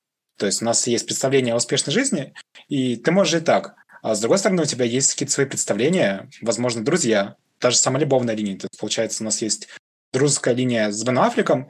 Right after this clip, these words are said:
есть любовная линия. И Уилл не понимает, как ему жить. То есть это вот такой человек, который, с одной стороны, очень эрудированный юноша, с другой, он на самом деле не понимает, каково это настоя-, по-настоящему жить. То есть вторая дилемма,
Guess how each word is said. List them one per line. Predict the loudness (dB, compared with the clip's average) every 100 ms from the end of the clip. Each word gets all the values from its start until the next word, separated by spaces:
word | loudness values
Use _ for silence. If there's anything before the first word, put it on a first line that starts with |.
| -14 -8
есть | -2 0 0
любовная | 2 2 2
линия. | -2 -2 -2 -6 -14 -12
И | -4 0 2 0
Уилл | 0 4 4 2 -2 -6
не | -4 0
понимает, | 2 2 0
как | -2
ему | -2
жить. | 0 0 -2 -6
То | -4
есть | -2 -4 -6
это | -2 -2
вот | -2
такой | -2 0
человек, | 0 2 2
который, | 0 0 2 0 -4 -14 -6
с | 0
одной | 2 2
стороны, | 0 0 0 -2 -4 -2
очень | 0 0 0
эрудированный | -2 2 2 0 -2 -4 -8 -18 _ _ _ _
юноша, | -2 2 4 2 0 -6 _ _ _
с | -4 0
другой, | 2 4 4 2 -6
он | -2 0 0 -4
на | -2 2
самом | 4 2 2
деле | 2 0 0
не | -4
понимает, | -2 0 2 4 4 0
каково | -4 0 0
это | 0
настоя-, | -4 -2
по-настоящему | 0 -2 0 -2 0 -2
жить. | -2 -4 -2
То |
есть | -4 -2
вторая | -2 2 4
дилемма, | 4 2 0 -2